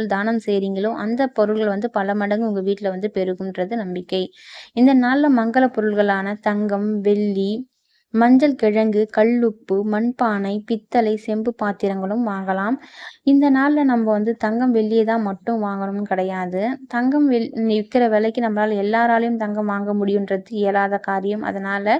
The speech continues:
மங்கள பொருள்களான மஞ்சள், கல்லுப்பை வந்து கண்டிப்பா நம்ம வாங்கி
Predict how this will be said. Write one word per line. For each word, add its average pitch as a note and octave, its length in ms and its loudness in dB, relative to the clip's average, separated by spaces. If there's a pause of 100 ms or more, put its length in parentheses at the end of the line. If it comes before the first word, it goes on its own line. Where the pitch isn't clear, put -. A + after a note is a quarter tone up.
(400)
மங்கள A3+ 320 4
பொருள்களான A3+ 560 0
மஞ்சள், A3 440 0
கல்லுப்பை G#3 500 -2
வந்து G3+ 220 -6
கண்டிப்பா G#3 520 -2
நம்ம G3+ 260 -2
வாங்கி G3+ 460 -6